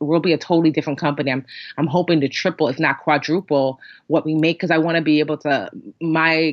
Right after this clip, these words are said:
goal is to be able to hire everyone full time, to be able to, our twenty twenty goal is to make the average income six figures. So we have, like, a, a goal sheet and a goal chart and, like, a, a, a specific, like, um, t-, um, like, a, a game plan of getting there,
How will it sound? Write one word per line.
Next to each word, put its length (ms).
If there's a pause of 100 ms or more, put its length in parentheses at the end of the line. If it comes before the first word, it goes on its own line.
goal 300
is 120
to 80
be 120
able 140
to 100
hire 680 (360)
everyone 500
full 220
time, 540 (280)
to 120
be 160
able 140
to, 80
our 280
twenty 320
twenty 240
goal 280
is 180
to 80
make 220
the 140
average 360
income 480
six 300
figures. 640 (360)
So 120
we 120
have, 180
like, 160
a, 160
a 80
goal 400
sheet 360
and 40
a 40
goal 180
chart 380
and, 120
like, 200
a, 180
a, 320
a 200
specific, 600
like, 280 (320)
um, 440 (240)
t-, 220
um, 600
like, 220
a, 220
a 120
game 340
plan 300
of 80
getting 320
there, 340